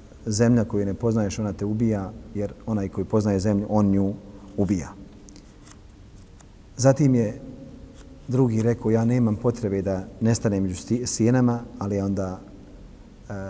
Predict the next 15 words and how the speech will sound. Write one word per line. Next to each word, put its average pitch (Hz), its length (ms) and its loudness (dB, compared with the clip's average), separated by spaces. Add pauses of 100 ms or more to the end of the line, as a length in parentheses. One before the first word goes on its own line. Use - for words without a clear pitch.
(120)
Toleha 117 480 2 (100)
ibn 107 200 -2
Usejd, 123 460 0 (640)
a 104 60 -8
njega 110 260 0
ćemo 95 160 -6
spomenuti 98 400 -4
ne-, 120 140 -8
ne-, 110 160 -2
malo 98 280 -2
kasnije, 120 400 -2 (1200)
otišao 127 320 2
do 110 80 2
Nah-, 123 360 0
Nahavenda, 123 540 2